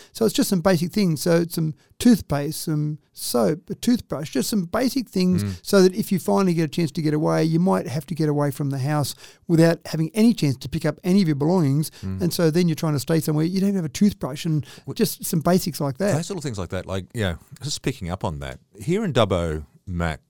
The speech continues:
Speaker 2: uh, there's a couple of little parts I'd like to ask you questions about. S-, statistically, are we, are we sort of at state average in regards, I know it's a terrible thing to say, but i-, is, are we above state average from the point of view of domestic violence? Are we below it? Are we around average? And second part of that is,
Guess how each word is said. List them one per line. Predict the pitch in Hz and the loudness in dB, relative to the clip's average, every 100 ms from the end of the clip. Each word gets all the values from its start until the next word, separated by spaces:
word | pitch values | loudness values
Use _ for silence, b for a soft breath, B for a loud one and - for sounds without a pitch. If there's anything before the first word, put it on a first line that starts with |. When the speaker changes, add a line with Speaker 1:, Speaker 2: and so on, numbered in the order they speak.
| - | -10
Speaker 2:
uh, | 82 | -8
there's | 87 | -8
a | 117 | -6
couple | 151 - | -8 -8
of | 85 | -14
little | - 98 | -12 -12
parts | 76 85 - | -8 -8 -8
I'd | 76 | -10
like | 73 | -10
to | |
ask | 76 - | -10 -10
you | - | -10
questions | 90 85 76 | -8 -8 -12
about. | 65 85 80 - B B B B _ | -12 -8 -8 -8 B B B B _
S-, | - | -10
statistically, | - 165 - 190 - 139 - 110 107 | -4 -4 -2 -2 -2 -4 -4 -4 -4
are | 117 | -6
we, | 113 123 143 143 127 101 B B - 110 | -4 0 0 0 -2 -8 B B -14 -8
are | 120 | -4
we | 127 143 | -2 -2
sort | - 123 | -4 -6
of | 101 | -6
at | - | -6
state | - 101 | -2 0
average | 92 82 90 92 | 0 -2 -4 -6
in | 82 | -8
regards, | 78 82 80 | -8 -8 -8
I | 95 | -10
know | |
it's | 92 - | -10 -8
a | |
terrible | 98 73 - | -8 -10 -12
thing | 80 | -14
to | - | -12
say, | - 95 76 | -10 -8 -8
but | 67 78 B B B B | -12 -16 B B B B
i-, | 107 | -10
is, | 120 101 117 110 | -8 -8 -8 -6
are | 110 | -2
we | 127 | 2
above | 120 80 104 123 | 2 2 0 0
state | - 127 123 | -2 0 0
average | 123 123 | 0 -4
from | - | -4
the | 113 | -8
point | - 123 | -6 -6
of | 113 | -4
view | 117 | -4
of | |
domestic | 104 107 - 87 | -4 -4 -6 -4
violence? | 101 101 110 | -2 -2 -4
Are | 95 | -8
we | |
below | 71 80 95 113 | -6 -4 -2 -2
it? | 101 | -4
Are | |
we | 78 | -6
around | 76 90 107 | -4 -4 -2
average? | 101 110 117 120 - | -2 -2 -4 -8 -8
And | 113 | -8
second | - - 196 185 | -4 -4 -6 -8
part | - 104 82 | -4 -4 -2
of | |
that | 85 85 | -4 -2
is, | 92 | -4